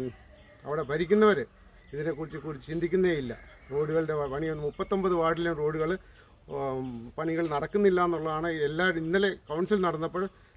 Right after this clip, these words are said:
ഞങ്ങൾ പറഞ്ഞിരിക്കുന്നത്, ഈ റോഡുകൾ ശരിയാക്കിയില്ലെങ്കിൽ ഞാൻ അങ്ങോട്ട് പറഞ്ഞത് ഈ റോഡിൻ്റെ രണ്ട് സൈഡിലും, പാലത്തിൻ്റെ രണ്ട് സൈഡിലും മുള കെട്ടി ഞാൻ അതിൻ്റെ നടുക്ക് ക-, കിടക്കുമെന്ന്, കട്ടിലിട്ട് കിടക്കുമെന്നാണ് ഞാൻ പറഞ്ഞിരിക്കുന്നത്. ഈ ഒരാഴ്ചക്കകം പണി,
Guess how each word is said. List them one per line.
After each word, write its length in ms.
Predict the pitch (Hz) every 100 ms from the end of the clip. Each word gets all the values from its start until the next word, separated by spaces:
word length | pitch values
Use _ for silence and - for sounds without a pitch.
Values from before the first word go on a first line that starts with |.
| -
ഞങ്ങൾ 180 | 147 170 185
പറഞ്ഞിരിക്കുന്നത്, 580 | 160 165 170 170 160 170 170
ഈ 60 | 151 165
റോഡുകൾ 340 | 156 175 190 180 170
ശരിയാക്കിയില്ലെങ്കിൽ 680 | 165 160 143 156 151 156 190 - - - 147
ഞാൻ 220 | 165 208 220 190
അങ്ങോട്ട് 240 | 185 180 165
പറഞ്ഞത് 280 | 156 170 185 175
ഈ 20 | 175
റോഡിൻ്റെ 380 | 170 170 170 165 143 - 147
രണ്ട് 180 | 165 165
സൈഡിലും, 340 | 170 156 170 175 - - - - - - 117
പാലത്തിൻ്റെ 420 | 151 175 180 190 170
രണ്ട് 120 | 165
സൈഡിലും 260 | 156 160 160 147
മുള 120 | 143 170
കെട്ടി 220 | 165 160 175
ഞാൻ 100 | 156 160
അതിൻ്റെ 200 | 156 156 156
നടുക്ക് 260 | 147 151 165
ക-, 160 | 156 131 - - - -
കിടക്കുമെന്ന്, 460 | 175 185 208 196 170
കട്ടിലിട്ട് 360 | 170 190 190 175
കിടക്കുമെന്നാണ് 500 | 156 165 185 185 160 151
ഞാൻ 100 | 147 139 127
പറഞ്ഞിരിക്കുന്നത്. 560 | 139 139 131 120 117 117 - - -
ഈ 40 | 165
ഒരാഴ്ചക്കകം 680 | 170 190 214 196 190 180 180 175 139 - _ _ -
പണി, 160 | 160